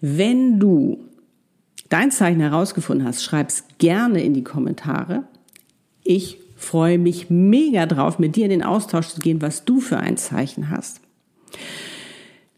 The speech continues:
Teile es auch gerne mit anderen, dieses Video, damit auch sie ihr Zeichen bekommen, damit auch sie wissen, sie sind nicht vergessen worden, damit auch sie ihre Wartezeit genießen können und ja, mit so viel Spaß auch daran gehen können und mit so viel Fröhlichkeit.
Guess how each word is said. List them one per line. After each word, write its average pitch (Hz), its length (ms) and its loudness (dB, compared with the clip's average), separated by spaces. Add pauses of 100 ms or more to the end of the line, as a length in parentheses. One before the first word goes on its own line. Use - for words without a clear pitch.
(960)
Teile 143 240 -2
es 202 120 -2
auch 202 100 -2
gerne 214 280 0
mit 247 120 2
anderen, 233 360 0
dieses 226 300 -2
Video, 220 240 2
damit 170 300 2
auch 196 160 -2
sie 220 600 0
ihr 165 140 2
Zeichen 175 460 0
bekommen, 135 380 -2
damit 175 260 0
auch 226 100 -2
sie 262 360 2
wissen, 208 240 2
sie 175 80 2
sind 165 160 2
nicht - 140 -4
vergessen 147 500 0
worden, 147 160 0
damit 160 220 0
auch 185 100 -2
sie 240 340 2
ihre 170 320 0
Wartezeit 170 1080 0
genießen 180 720 0
können 185 540 2
und 165 420 0
ja, 190 280 0
mit 170 180 2
so 190 120 2
viel 202 180 2
Spaß 277 600 -2
auch 151 160 -2
daran 156 400 0
gehen 151 240 0
können 151 340 -2
und 175 100 2
mit 170 120 -2
so 185 120 0
viel 180 180 -2
Fröhlichkeit. 180 840 -2